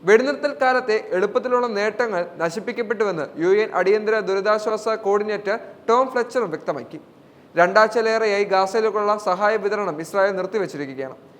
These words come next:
ഇത് മാനുഷിക പ്രതിസന്ധി കൂടുതൽ വഷളാക്കി കഴിഞ്ഞു. എന്നിരുന്നാലും ഗാസയിലെ സംഘർഷം പുനരാരംഭിച്ചതിന്റെ ഉത്തരവാദിത്തം ഹമാസിന് മാത്രമാണ് ഐക്യരാഷ്ട്രസഭയിലെ ആക്ടിംഗ് യു എസ് അംബാസിഡർ ഡൊറോത്തി ഷിയ വ്യക്തമാക്കി.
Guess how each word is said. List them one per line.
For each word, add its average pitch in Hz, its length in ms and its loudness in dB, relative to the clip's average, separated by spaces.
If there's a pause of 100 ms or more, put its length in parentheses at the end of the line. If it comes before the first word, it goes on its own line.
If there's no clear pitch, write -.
(260)
ഇത് 233 160 2
മാനുഷിക 254 480 2
പ്രതിസന്ധി 226 460 -4
കൂടുതൽ 220 420 0
വഷളാക്കി 180 440 0
കഴിഞ്ഞു. 131 280 -8 (520)
എന്നിരുന്നാലും 208 520 0
ഗാസയിലെ 196 460 2
സംഘർഷം 208 500 -6
പുനരാരംഭിച്ചതിന്റെ 202 760 -2
ഉത്തരവാദിത്തം 208 720 0 (300)
ഹമാസിന് 262 460 2
മാത്രമാണ് 226 840 0
ഐക്യരാഷ്ട്രസഭയിലെ 202 1040 -2 (300)
ആക്ടിംഗ് 220 500 4 (100)
യു 208 240 2
എസ് 240 280 2 (100)
അംബാസിഡർ 220 680 0 (320)
ഡൊറോത്തി 226 480 2 (100)
ഷിയ 202 360 0
വ്യക്തമാക്കി. 151 540 -6